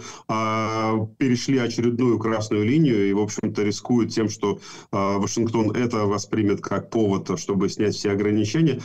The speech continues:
Они уже северных корейцев завозят себе, а, в Курскую область, и это, в общем-то, уже подтверждено всеми разведками мира. Ну, поэтому, да, вот, э, Соловей теряет свою популярность, теряет популярность шаман, никто не идет, не покупает билеты на его концерты.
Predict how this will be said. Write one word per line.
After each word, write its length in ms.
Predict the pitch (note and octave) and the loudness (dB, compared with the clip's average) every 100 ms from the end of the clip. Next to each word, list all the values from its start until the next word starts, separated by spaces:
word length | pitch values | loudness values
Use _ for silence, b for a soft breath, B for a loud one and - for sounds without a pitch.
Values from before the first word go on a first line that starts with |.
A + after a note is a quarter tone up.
| - | -2
Они 160 | A2 | 2
уже 180 | A2 G#2+ | 2 0
северных 460 | A2 A#2+ G#2 G2+ - | 0 0 0 0 0
корейцев 400 | D#3 E3+ - F2 | 0 0 -2 -2
завозят 380 | G2+ F#2+ F2+ - | -2 0 -2 -2
себе, 340 | G2+ G2 E2 B B - | -2 -2 -2 B B -4
а, 240 | F#2 F2 | -2 -2
в 80 | F2 | -2
Курскую 400 | A2 G2+ - B2 | -2 -2 0 2
область, 400 | G2 E2+ E2+ - | 2 0 -2 0
и 40 | F2 | 0
это, 180 | F2 | 0
в 20 | F#2 | -2
общем-то, 300 | E2 F2+ F#2+ | -2 -4 -2
уже 120 | F#2 | -2
подтверждено 720 | F2 G#2 G2 A2 A2+ G2 F#2 | -2 -2 -2 0 2 2 0
всеми 340 | F#2 - G#2 G2 | -2 -2 0 2
разведками 480 | G#2 G2+ - A2 | 2 0 0 2
мира. 280 | B2+ F#2+ E2+ B B B _ | 4 2 -2 B B B _
Ну, 120 | A#2+ | -2
поэтому, 540 | G2+ G#2+ D#3+ G#3+ E3 G#2+ - | 0 -2 2 2 2 0 -4
да, 240 | G#2+ E3 | -2 0
вот, 320 | B2+ A2 C#3+ A#2+ | 2 0 0 0
э, 320 | A2+ A2 A2 | 2 2 0
Соловей 760 | G#2 A#2 G#2+ A2 C#3+ D#3 A#2 A2 | 0 0 2 2 4 4 2 0
теряет 680 | - - G2+ A#2+ A#2 C3 | -4 0 0 0 -2 -4
свою 180 | - G2+ | -2 -2
популярность, 800 | G2 - G2 A#2 C3 A#2+ A2+ A2 | -2 -2 0 2 2 0 0 -4
теряет 340 | - G2+ - - | -2 0 0 -2
популярность 540 | E2+ F#2+ F#2 F#2 E2 | -2 0 2 0 0
шаман, 420 | F#2+ F2 A#2+ B2+ | -2 0 2 2
никто 320 | F#2+ - B2+ | 0 0 0
не 200 | C3 F#2 | 2 2
идет, 280 | E2+ G#2 A#2+ | 2 0 0
не 60 | F#2+ | -2
покупает 460 | - - G#2 B2 | -4 -6 -4 -2
билеты 360 | F#2 E2+ A2+ G2 | 0 0 0 0
на 100 | F2 | 0
его 120 | F2 | 0
концерты. 640 | E2 E2 E2 B2+ C3 G#2+ | 0 -2 0 -2 0 -4